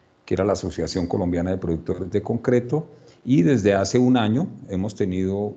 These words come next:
una transformación y hoy en día somos la Cámara Colombiana del Cemento y el Concreto,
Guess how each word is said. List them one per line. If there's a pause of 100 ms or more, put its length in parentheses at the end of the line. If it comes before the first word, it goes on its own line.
una
transformación
y
hoy
en
día
somos
la
Cámara
Colombiana
del
Cemento
y
el
Concreto,